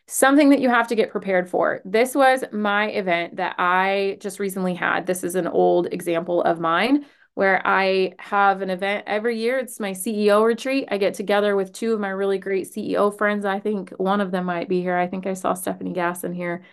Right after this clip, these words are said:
Uh, and Polly Payne is another one. And we bring our teams, and it's amazing. And it's a lot of work. But sometimes I have smaller events. This is technically an event for me. We have a, a workflow just like this built for this event that I'm hosting <laughs> right now.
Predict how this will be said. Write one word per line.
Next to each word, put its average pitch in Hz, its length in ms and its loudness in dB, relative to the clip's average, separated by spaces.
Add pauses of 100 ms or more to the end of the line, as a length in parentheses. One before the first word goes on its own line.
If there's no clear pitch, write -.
(300)
Uh, 165 280 -2
and 185 180 -2
Polly 196 280 4
Payne 190 260 -4
is 180 100 -4
another 180 320 -2
one. 175 140 -2
And 175 80 -4
we 190 80 2
bring 254 180 4
our 254 140 2
teams, 269 320 2
and 240 100 0
it's 233 140 -4
amazing. 226 640 0
And 202 100 -2
it's 285 140 0
a 269 40 2
lot 233 400 4
of 240 80 0
work. 262 380 0 (340)
But 233 140 -4
sometimes 453 380 -4
I 339 80 0
have 311 180 0
smaller 302 420 0
events. 190 360 0
This 392 200 -2
is 453 120 0
technically 277 600 -2
an 220 100 -2
event 202 340 -4
for 196 140 -6
me. 175 160 -6
We 196 100 -4
have 277 220 2
a, 254 60 0 (200)
a 214 100 4
workflow 254 460 4
just 233 220 -2
like 254 140 -2
this 285 180 0
built 214 340 -2
for 247 320 0
this 214 240 -4
event 254 340 -2
that 202 120 -4
I'm 220 200 -4
hosting 254 420 -2
<laughs> 185 60 -14
right 196 380 -2
now. 240 320 2